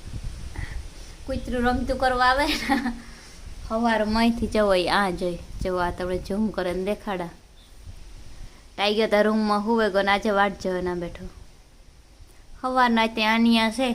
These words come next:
ને એની બેહું હોય ને હીરે તો એટલે કે આંબાવ દીહને વહી જાય. અને અટાણે તડકે ના બેઠો. ટાઈગરને રમતું કરાવી હોય ને તો જાય. અટાણે તો ટાઈગર તો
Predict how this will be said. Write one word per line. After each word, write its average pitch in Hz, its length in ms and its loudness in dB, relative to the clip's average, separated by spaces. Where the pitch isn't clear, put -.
ને 196 100 -10
એની 202 200 -4
બેહું 240 460 2
હોય 262 160 2
ને 247 140 0
હીરે 226 340 2
તો 208 100 -2
એટલે 208 140 0
કે 214 120 0
આંબાવ 226 360 4
દીહને 240 300 0
વહી 240 220 0
જાય. 240 240 0
અને 185 280 -8
અટાણે 196 360 -6
તડકે 208 420 -4
ના 208 360 0
બેઠો. 202 300 -8
ટાઈગરને 220 540 -2
રમતું 226 380 0
કરાવી 226 440 0
હોય 240 140 0
ને 226 120 2
તો 208 160 -2
જાય. 240 320 2
અટાણે 208 260 -10
તો 214 60 -4
ટાઈગર 233 420 -4
તો 226 140 -4